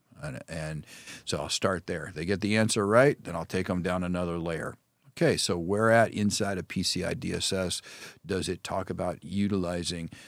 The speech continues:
um, a web application firewall? Or where at inside of hipaa does it talk about encryption? How does it requi-, eh, do-, is it required or is it addressable, um, inside of hipaa? And those are two terms. So, so as the interviewer,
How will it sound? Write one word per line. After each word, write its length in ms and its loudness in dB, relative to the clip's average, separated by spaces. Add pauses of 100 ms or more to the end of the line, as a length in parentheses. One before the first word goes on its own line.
(260)
um, 240 -2
a 100 -6
web 220 -2
application 600 -4
firewall? 540 -6
Or 220 -2
where 300 4
at 180 4
inside 500 0
of 120 -4
hipaa 260 0
does 200 -6
it 100 -12
talk 400 4
about 420 -2 (360)
encryption? 680 0 (320)
How 220 4
does 200 4
it 80 4
requi-, 500 -2
eh, 180 -2
do-, 120 4
is 260 2
it 60 -4
required 640 6 (320)
or 200 4
is 200 4
it 280 2
addressable, 720 2 (220)
um, 220 -2
inside 380 -2
of 100 -6
hipaa? 240 -4
And 140 -4
those 160 6
are 40 4
two 220 4
terms. 400 2
So, 180 4 (340)
so 180 2
as 220 8
the 160 0
interviewer, 1080 8